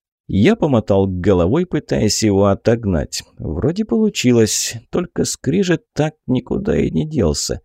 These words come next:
лишь стал чуть потише. Внезапно я осознал, что все разговоры давно смолкли, а бойцы то и дело нервно оглядываются по сторонам,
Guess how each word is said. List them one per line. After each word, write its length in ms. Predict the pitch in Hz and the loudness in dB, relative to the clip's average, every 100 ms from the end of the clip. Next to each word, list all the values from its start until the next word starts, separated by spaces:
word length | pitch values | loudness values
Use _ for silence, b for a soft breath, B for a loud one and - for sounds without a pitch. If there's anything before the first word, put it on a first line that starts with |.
| _ | _
лишь 320 | 92 92 - - | -2 -2 -2 -6
стал 500 | - - - 90 82 | -6 -4 -2 -2 -2
чуть 360 | - 101 - | -2 -2 -2
потише. 640 | - 120 - 98 - - - _ _ _ _ _ _ _ _ _ | 0 0 0 -2 -2 -8 -12 _ _ _ _ _ _ _ _ _
Внезапно 540 | 95 110 110 180 208 92 | 2 4 4 2 -2 0
я 240 | 87 85 | 2 2
осознал, 640 | 80 82 78 82 139 175 139 - | 0 0 -2 -2 -2 -2 -6 -12
что 260 | - 135 | -6 -4
все 180 | 127 208 | -4 -4
разговоры 480 | 190 160 151 143 127 | -4 -2 0 2 2
давно 420 | 101 107 113 104 | 4 2 2 0
смолкли, 600 | - - 139 165 - 98 - | -2 -2 0 0 0 -2 0
а 100 | 92 | 0
бойцы 440 | 87 85 - 196 | 0 0 -2 -6
то 180 | - 151 | -2 -4
и 80 | 143 | -2
дело 240 | 160 160 | -2 0
нервно 480 | 127 117 139 131 123 | 2 4 2 0 -2
оглядываются 720 | 107 98 104 95 92 87 92 | -2 2 2 4 2 0 -2
по 180 | - 87 | 0 -4
сторонам, 580 | - 87 76 101 151 | -2 -4 -2 -2 -4